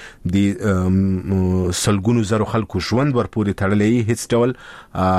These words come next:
آ، پوځي ارزښت یې نه درلود چې باید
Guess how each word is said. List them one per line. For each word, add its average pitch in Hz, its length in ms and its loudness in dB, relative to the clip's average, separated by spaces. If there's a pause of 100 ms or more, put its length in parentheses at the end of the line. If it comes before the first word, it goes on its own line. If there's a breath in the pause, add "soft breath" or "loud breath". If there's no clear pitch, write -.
(360)
آ، 90 160 0 (1040)
پوځي 107 420 0 (180)
ارزښت 101 380 -4
یې 113 100 2
نه 135 40 0
درلود 92 340 -2
چې - 100 -8
باید 87 260 -2